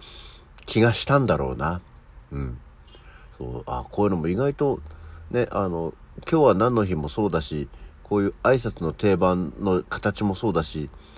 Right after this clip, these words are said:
なんかいつの間にか固定されていくもんだね。なんかこう、あ、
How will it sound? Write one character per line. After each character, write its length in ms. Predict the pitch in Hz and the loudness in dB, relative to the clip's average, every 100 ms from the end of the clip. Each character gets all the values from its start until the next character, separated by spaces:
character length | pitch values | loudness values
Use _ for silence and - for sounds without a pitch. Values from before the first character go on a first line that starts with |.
| - - - | -20 -18 -8
な 80 | 95 | 0
ん 20 | |
か 80 | 113 | 2
い 80 | 110 | 2
つ 140 | 185 | 2
の 80 | 202 | 4
間 100 | 214 | 4
に 100 | 214 | 4
か 120 | 202 | 2
固 160 | - 180 | 0 4
定 180 | 185 | 6
さ 160 | 175 175 | 6 6
れ 80 | 165 | 4
て 140 | 175 | 4
い 40 | 160 | 4
く 140 | 170 | 4
も 140 | 165 | 4
ん 40 | 156 | 4
だ 120 | 78 | 2
ね。 160 | 82 - | 0 -2
な 100 | - | -4
ん 20 | 90 | -4
か 120 | 82 | -2
こ 260 | - 98 - | 2 2 4
う、 40 | |
あ、 100 | 101 | 0